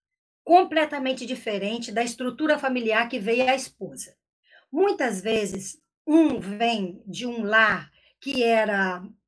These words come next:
as pessoas eram carinhosas, afetuosas, dizia, "Eu te amo", abraçava muito. O outro veio de um lar onde as pessoas eram frias,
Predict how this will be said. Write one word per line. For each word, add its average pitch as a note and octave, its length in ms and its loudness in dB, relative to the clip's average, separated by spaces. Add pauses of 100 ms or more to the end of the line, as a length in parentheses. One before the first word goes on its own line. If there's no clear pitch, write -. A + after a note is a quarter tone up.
(140)
as B3 240 -4
pessoas A#3 540 0
eram G3 280 -2
carinhosas, A3 960 2
afetuosas, G3+ 1300 -4 (420)
dizia, B3 340 0
"Eu A3+ 140 2
te C#4+ 240 -4
amo", A3 320 0
abraçava G3+ 640 -2
muito. G#3+ 720 -6 (300)
O - 160 -2
outro D4 520 6
veio A#3 300 -2
de G3 100 -6
um G3 140 -4
lar G#3 420 2
onde A#3 180 -6
as A#3 100 -6
pessoas G3 420 -4
eram D4+ 240 -2
frias, C#4 840 -2